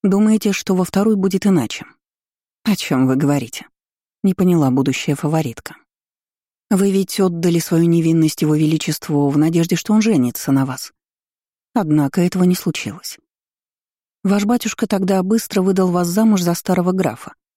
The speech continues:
дав большое приданое и составив договор, выгодный будущему мужу. В другом случае брать вас в жены граф не хотел».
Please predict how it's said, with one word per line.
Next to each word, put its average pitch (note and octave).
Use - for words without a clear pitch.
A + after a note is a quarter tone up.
дав F3
большое D#3+
приданое E3+
и B2+
составив G3
договор, F#3
выгодный E3
будущему D#3+
мужу. B2+
В G3+
другом G3
случае A#3
брать F#3
вас F#3
в D#3+
жены F#3
граф D3+
не D3+
хотел». E3